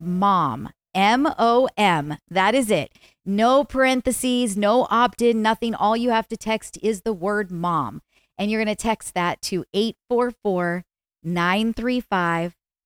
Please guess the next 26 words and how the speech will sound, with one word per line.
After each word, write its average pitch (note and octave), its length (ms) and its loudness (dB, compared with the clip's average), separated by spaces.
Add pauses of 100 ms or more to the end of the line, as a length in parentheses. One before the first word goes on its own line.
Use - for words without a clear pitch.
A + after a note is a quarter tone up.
(100)
three A#3 260 -2
six - 600 -4 (260)
three E3+ 240 -6
four. D4+ 460 0 (440)
That's E3+ 340 -4 (120)
eight F3 220 -6 (100)
four B3 220 2
four, A3+ 560 0 (380)
We E3 200 -2
Lend E3+ 500 -4
for G#3 100 -6
You. D3 280 -8 (480)
W G#3 560 0
E A3 400 -2 (360)
L F3 180 -2
E F3+ 120 -2
N C#4 220 2
D G3+ 400 -2 (220)
and F3+ 160 -2
the F3 60 -2
number E3+ 380 -2 (200)
four. F#3 320 2 (260)
Now, G#3 140 2
trying C4 340 0
to A#3+ 80 -4
keep B3+ 240 -6